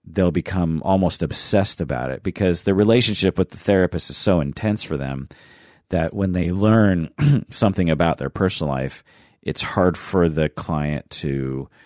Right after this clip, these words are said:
forget that and hard for them to not focus on it.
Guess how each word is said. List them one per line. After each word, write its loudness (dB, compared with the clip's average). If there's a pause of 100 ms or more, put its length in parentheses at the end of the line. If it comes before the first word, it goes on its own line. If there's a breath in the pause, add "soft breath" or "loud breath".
(320 soft breath)
forget -4
that -8 (260)
and -6
hard -2
for -8
them -4
to -8
not -6
focus -10
on -10
it. -16